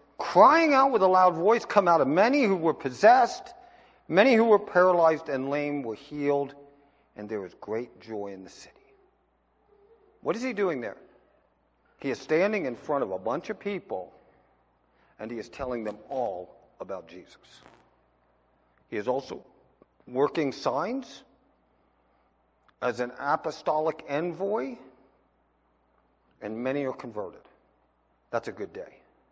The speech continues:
I mean, I, I think he probably liked that, right? He probably went home pretty pumped up. That was a good day.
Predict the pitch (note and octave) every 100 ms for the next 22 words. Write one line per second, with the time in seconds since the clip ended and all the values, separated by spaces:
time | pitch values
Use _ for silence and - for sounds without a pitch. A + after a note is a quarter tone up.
0 | _ _ _ _ _ _ _ _ _ -
1 | A2 G#2+ A2+ G#2+ A2 A2 - A2 A2 G2
2 | G#2+ G2 F#2 - - - _ _ _ _
3 | _ _ _ - - D#3 - - _ _
4 | _ _ _ - C#3+ C#3 D3 C#3+ D3+ D3+
5 | D3+ D3+ D3+ C#3 A2+ F#2+ - - _ _
6 | _ - - _ G#2+ G#2 G2 A2